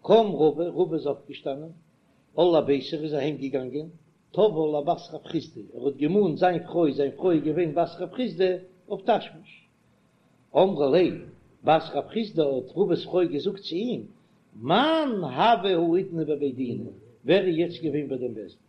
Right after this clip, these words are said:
אמר לו, האט ער געזאגט צו איר, חומה,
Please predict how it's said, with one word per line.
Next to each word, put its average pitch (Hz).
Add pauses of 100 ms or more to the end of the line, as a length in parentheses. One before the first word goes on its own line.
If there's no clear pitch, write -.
(600)
אמר 151
לו, 180
האט -
ער 139
געזאגט 135
צו -
איר, 185 (460)
חומה, 170